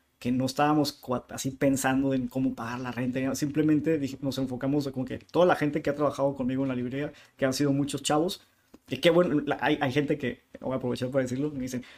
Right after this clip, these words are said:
"No, es que no duran en el grafógrafo porque no, has cambiado tanto de equipo, está mal que cambie tanto el personal de un negocio". Dije, "No,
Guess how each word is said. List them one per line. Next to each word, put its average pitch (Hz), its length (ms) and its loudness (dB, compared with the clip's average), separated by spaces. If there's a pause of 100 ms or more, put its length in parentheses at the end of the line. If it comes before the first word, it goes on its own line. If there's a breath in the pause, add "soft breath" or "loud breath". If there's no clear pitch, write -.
(160 loud breath)
"No, 156 260 0
es 156 80 0
que 151 100 0
no 143 140 2
duran 143 320 4
en 127 100 0
el 123 40 -4
grafógrafo 127 500 -4
porque - 280 -10
no, 123 160 -4 (100)
has 123 160 -2
cambiado 143 420 2
tanto 147 440 2
de 127 60 -4
equipo, 123 240 -6
está 151 180 2
mal 160 340 6
que - 120 0
cambie 147 260 6
tanto 147 340 4
el 135 80 2
personal 131 500 0
de 127 60 -2
un 135 100 0
negocio". 135 400 0 (300 loud breath)
Dije, - 160 -4
"No, 254 360 0